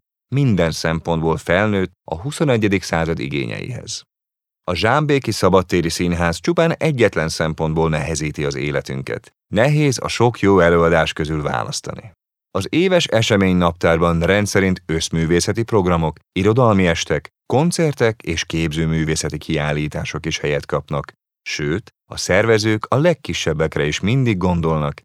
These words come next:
így a gyerekek is megízlelhetik a szabadtéri színházazás örömét. Kőszegi Várszínház. Könnyek és nevetés az ódon falak között. Az ezerkilencszáznyolcvankettőben alakult Kőszegi Várszínházban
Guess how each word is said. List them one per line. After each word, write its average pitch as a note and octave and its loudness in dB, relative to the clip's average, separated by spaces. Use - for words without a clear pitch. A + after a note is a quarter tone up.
így E2+ 0
a D#2+ 2
gyerekek A2 2
is G2+ -4
megízlelhetik E2 0
a D2+ -4
szabadtéri F#2 0
színházazás D2+ -4
örömét. - -12
Kőszegi A2+ 2
Várszínház. F2+ 0
Könnyek D3+ 4
és A2+ 0
nevetés F2+ 2
az - -4
ódon A2+ 2
falak - -4
között. - -14
Az F#2+ -2
ezerkilencszáznyolcvankettőben F2+ 2
alakult D#2 -2
Kőszegi A2 0
Várszínházban E2 0